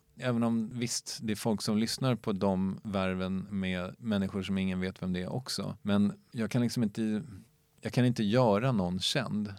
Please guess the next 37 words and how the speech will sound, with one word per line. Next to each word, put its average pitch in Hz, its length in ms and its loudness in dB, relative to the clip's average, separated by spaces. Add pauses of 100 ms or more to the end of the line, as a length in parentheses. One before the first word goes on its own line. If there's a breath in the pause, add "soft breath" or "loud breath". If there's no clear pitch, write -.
därför 110 220 0
att 98 100 -4
folk 110 520 -2
tenderar 107 500 2
att 95 60 0
lyssna 104 340 -2
på 107 100 -2
de 92 240 2
avsnitt 92 600 -4
där 98 160 0
de 92 120 -2
känner 95 260 -2
till 98 460 -2
gästen 98 420 -4
sedan 98 180 -4
tidigare. 104 600 -2 (160)
Om 120 220 0
jag 123 200 6
skulle 139 420 0 (160)
fokusera 113 680 2
på 107 580 2
människor 107 420 -2
som 107 180 -4
inte 113 520 -2 (440)
hade 113 300 0
någon 123 240 2
form 101 260 0
av 95 100 0
kändisskap 101 760 -2
så 104 280 -2 (140)
hade 95 680 0
jag 95 420 -2
inte 98 280 -2
haft 95 300 -6
lika 98 240 -2
många 98 180 -2
lyssningar. 104 500 -4